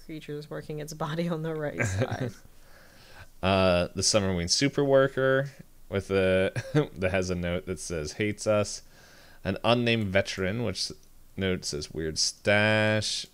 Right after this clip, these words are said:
Speaker 2: Uh, oh, okay. He, it's just this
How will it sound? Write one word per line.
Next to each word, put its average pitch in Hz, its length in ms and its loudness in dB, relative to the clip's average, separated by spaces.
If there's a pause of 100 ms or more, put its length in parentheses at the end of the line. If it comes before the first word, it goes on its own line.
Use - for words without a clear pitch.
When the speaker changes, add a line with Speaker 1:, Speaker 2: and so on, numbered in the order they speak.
(140)
Speaker 2:
Uh, 92 680 4 (2250)
oh, 101 220 8
okay. 90 280 2
He, 92 220 2 (120)
it's 92 180 -2
just - 400 -4
this 90 260 -8